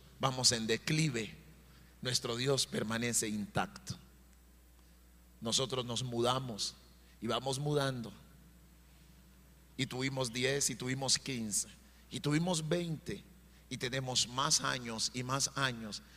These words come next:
y en la medida que el tiempo pasa, nosotros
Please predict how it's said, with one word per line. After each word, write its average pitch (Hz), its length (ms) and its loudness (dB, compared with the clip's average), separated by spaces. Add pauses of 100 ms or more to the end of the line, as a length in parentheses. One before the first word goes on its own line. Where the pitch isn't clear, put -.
y 143 80 4
en 139 60 2
la 139 80 4
medida 147 320 4
que 165 100 2
el 139 100 -2
tiempo 147 400 2
pasa, 156 400 -2
nosotros 135 680 0